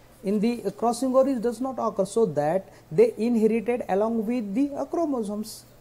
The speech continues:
They inherited togetherly. And because crossing over does not occur in this region, there are the, uh, different example I have to discuss here. The example is, uh, X-linked traits and the, uh,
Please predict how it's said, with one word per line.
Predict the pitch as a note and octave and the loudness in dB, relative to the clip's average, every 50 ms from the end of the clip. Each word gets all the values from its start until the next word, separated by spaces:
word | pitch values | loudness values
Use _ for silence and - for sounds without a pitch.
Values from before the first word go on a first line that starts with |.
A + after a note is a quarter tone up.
| - - | -6 0
They | F3+ B3 B3 | 2 4 4
inherited | A#3 A#3 A#3+ B3 B3 A#3+ B3 B3+ B3+ - - | 4 4 4 2 2 0 -2 -4 -6 -6 -6
togetherly. | - A#3+ G#3+ C4 B3+ G3+ D3+ C#3+ C3+ B2+ A#2 A2 - - - - - - - - - - - | -6 -4 -2 0 0 0 0 -2 -6 -6 -10 -12 -14 -18 -20 -20 -20 -20 -20 -20 -20 -12 -8
And | D#3+ D#3 | -6 -2
because | C#3 A3 G#3+ - D#3+ E3 F#3 F#3+ - | -2 -2 2 4 4 4 2 0 -4
crossing | - - F3+ F3+ F3 - - A#3 A3+ G#3+ | -4 -2 0 0 -2 -2 -2 -2 -2 -2
over | F3+ E3+ F3 F#3+ G#3 G3 | -2 -2 -2 0 0 -2
does | C#3+ B2 B2 C#3 C3 C#3 | -2 -2 -4 -4 -4 -2
not | D#3+ F3+ F#3+ G3+ G3 - | -2 -2 -2 -2 -2 -2
occur | D#3+ D#3 - - E3+ E3 - - | -6 -6 -6 -6 -10 -10 -8 -6
in | E3 D#3 D3+ C#3 | -6 -4 -4 -2
this | C3+ F3 D#3+ - | -4 -4 -6 -6
region, | D#3 C3+ C3+ C#3 C3+ B2 D#3 G3+ A3+ A3 - - - - - - - - | -8 -8 -8 -8 -6 -6 -4 -6 -6 -6 -10 -20 -20 -20 -20 -20 -10 -2
there | - G#3 A3+ A#3 | 0 2 2 2
are | A#3+ A3+ | 0 -2
the, | G#3 B3+ B3+ - - | -4 -6 -6 -8 -6
uh, | A3 A3+ A3 | -4 -4 -2
different | F3+ F#3 A3+ A3+ C#4 D4 C4+ A3+ | 2 0 0 2 2 -2 -2 -2
example | G3 G#3 G3 F3 - - A#3 A#3+ A3+ B3+ B3 A#3 | -4 -4 -4 -4 -4 -2 -4 -2 -2 -2 0 0
I | G#3+ | 2
have | G#3 A3 F#3+ | 2 2 2
to | G#3+ F#3 | 0 0
discuss | D#3 F3+ F#3+ - - A3+ A3 - | 0 0 0 2 0 0 0 0
here. | - C#3 C#3+ - - B3+ - - - - - - - - - - - - | -4 -8 -8 -8 -10 -14 -20 -20 -20 -20 -20 -20 -20 -20 -20 -20 -8 2
The | E3 G3 | 6 6
example | G3+ F#3+ - B3 B3+ B3 A#3 C4 | 6 6 4 2 0 2 0 0
is, | B3+ B3+ A#3 B3+ | -2 -2 -4 -4
uh, | - - A2 - - - | -6 -8 -10 -10 -6 -2
X-linked | A3 C#4 D4 - - - A3+ G#3+ B3+ C#4 C#4 - B3+ A3 A3+ G#3+ - | 0 0 0 0 -2 0 0 2 4 2 2 0 0 -2 -2 -2 -2
traits | - E3+ E3 F3+ F3 - - - | -2 -2 -2 -2 -2 -6 -12 -12
and | - - E3+ E3+ E3 E3 | -8 -6 -4 -2 -2 -2
the, | G3 G3+ | -2 -2
uh, | - G3 G3 | -2 -2 -2